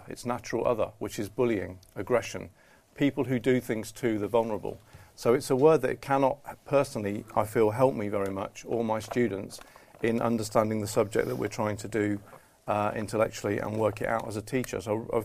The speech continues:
do feel very strongly that I've got to keep bringing it back to what my core role is.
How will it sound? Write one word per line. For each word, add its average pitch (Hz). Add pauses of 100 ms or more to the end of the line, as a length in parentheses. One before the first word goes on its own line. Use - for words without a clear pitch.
do 147
feel 131
very 120
strongly 120
that 110
I've 107
got 127
to 120
keep -
bringing 110
it 113
back 110 (360)
to -
what 117
my 107
core 113
role 117
is. -